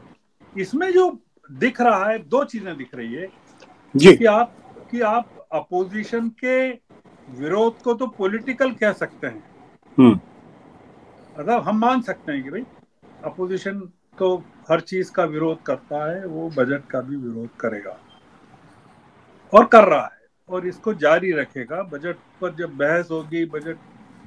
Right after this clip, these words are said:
Speaker 1: अ, पर debate दोनों सदनों में होगी और फिर उसमें उनको जवाब देना पड़ेगा, सरकार को, वित्त मंत्री को जवाब देना पड़ेगा।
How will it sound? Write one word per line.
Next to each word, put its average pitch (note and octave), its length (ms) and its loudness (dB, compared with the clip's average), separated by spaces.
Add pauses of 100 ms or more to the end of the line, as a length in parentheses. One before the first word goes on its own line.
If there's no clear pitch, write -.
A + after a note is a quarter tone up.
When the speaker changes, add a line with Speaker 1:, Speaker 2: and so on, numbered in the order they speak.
(280)
Speaker 1:
अ, D3+ 100 -14
पर C3+ 480 -2
debate C#3 480 0
दोनों D3+ 340 -2
सदनों C#3 420 -2
में D3 160 -6
होगी C#3 580 -8 (840)
और F#3 140 8 (120)
फिर G#3 260 0 (120)
उसमें F#3 480 -2 (600)
उनको E3+ 240 0
जवाब D#3 400 6
देना D#3+ 220 -4
पड़ेगा, C#3 380 -8
सरकार A#2+ 480 -12
को, D#3 360 -16 (220)
वित्त D3 240 -8
मंत्री D3 380 -6
को C#3+ 180 -8
जवाब A#2 340 -4
देना A2 300 -16
पड़ेगा। G#2+ 500 -18